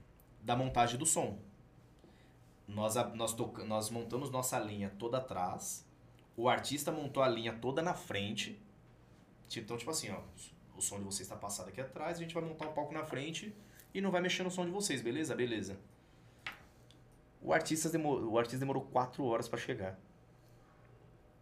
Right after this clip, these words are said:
E não queria que ninguém tocasse primeiro.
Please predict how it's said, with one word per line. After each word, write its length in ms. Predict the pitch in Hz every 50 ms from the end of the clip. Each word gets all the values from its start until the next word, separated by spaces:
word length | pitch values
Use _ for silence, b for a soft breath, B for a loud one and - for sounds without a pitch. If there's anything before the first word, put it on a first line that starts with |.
| - - - - - - - - - - - - -
E 80 | 120 113
não 140 | 110 113 123
queria 240 | - 135 131 131
que 120 | 127 139 143
ninguém 340 | 160 165 156 127 123 135 139
tocasse 360 | - 143 - 143 135 - -
primeiro. 380 | - - - 139 113 117 117